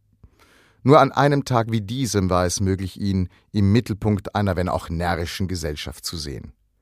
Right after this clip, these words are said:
An jedem anderen Tage mied man ihn wegen seiner angsteinflößenden Missgestalt.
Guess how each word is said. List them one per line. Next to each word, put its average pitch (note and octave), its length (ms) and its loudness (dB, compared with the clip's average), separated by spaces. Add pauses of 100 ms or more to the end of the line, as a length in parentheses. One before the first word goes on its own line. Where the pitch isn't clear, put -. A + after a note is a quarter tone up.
(360)
An D3 120 8
jedem F3 200 8
anderen D3 480 8
Tage C3+ 360 4
mied C3 360 2
man A#2+ 180 2
ihn C3 320 0 (500)
wegen A#2+ 220 2
seiner G#2+ 360 2
angsteinflößenden G2 1040 -4
Missgestalt. - 840 -10